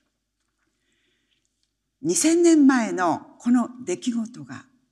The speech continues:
今、私たちの生活の現場で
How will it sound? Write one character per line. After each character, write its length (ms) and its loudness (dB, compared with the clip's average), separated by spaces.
今、 360 2
私 380 -6
た 140 -6
ち 140 -10
の 160 -8
生 280 -2
活 300 -6
の 120 -12
現 300 2
場 140 -4
で 240 -8